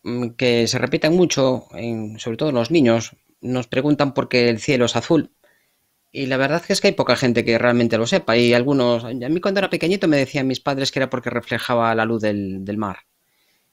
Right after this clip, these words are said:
Y claro, si refleja la luz del mar y estás en el medio de Castilla, mm, fallaba algo, ¿no? Entonces, mm,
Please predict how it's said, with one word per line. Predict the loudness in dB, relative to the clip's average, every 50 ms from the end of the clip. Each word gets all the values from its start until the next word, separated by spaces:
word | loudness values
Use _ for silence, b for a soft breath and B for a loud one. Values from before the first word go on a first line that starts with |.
| _ _ _ _
Y | -12 -10 -8 -6 -6 -6 -6 -8 -8
claro, | -6 -6 -4 -4 -4 -6
si | -8 -10
refleja | -12 -10 -8 -6 -4 -2 0
la | 2 2
luz | 2 2
del | 4 4
mar | 4 4 4 2 0 -2 -6
y | -6 -6 -4
estás | -6 -6 -2 0 0 2 2 2 0 0
en | 2
el | 2
medio | 2 2 2
de | 2
Castilla, | 0 -2 0 0 0 2 2 0 0 -2 _ _
mm, | -10 -6 -4 -2 0 0 0 0
fallaba | 0 0 2 2 2 2 0 0 0 2
algo, | 2 2 2 2 2
¿no? | 0 0 -2
Entonces, | -6 -6 -6 -4 -2 -2 -4 -4 -4 -8
mm, | -6 -4 -2 -2